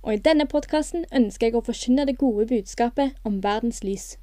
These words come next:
I Johannes kapittel åtte, vers tolv, så står det: «Igjen talte Jesus til folket og sa: 'Jeg er verdens lys. Den som følger meg, skal ikke vandre i mørket,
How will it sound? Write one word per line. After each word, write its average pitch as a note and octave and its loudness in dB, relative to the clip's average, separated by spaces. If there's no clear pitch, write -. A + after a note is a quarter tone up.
I A#3 4
Johannes B3+ 2
kapittel A#3+ -4
åtte, C#4 0
vers A3+ 0
tolv, D#4 2
så - -2
står G#3+ 2
det: G#3 -4
«Igjen B3 2
talte B3+ 4
Jesus B3 4
til B3 0
folket A#3 -2
og A3+ -2
sa: G3+ -6
'Jeg A3 4
er C4 2
verdens B3 2
lys. D#4+ 2
Den A#3 6
som A#3+ 2
følger A3 2
meg, A#3 0
skal - 0
ikke C#4+ 2
vandre B3+ 4
i A#3+ 6
mørket, D4 -2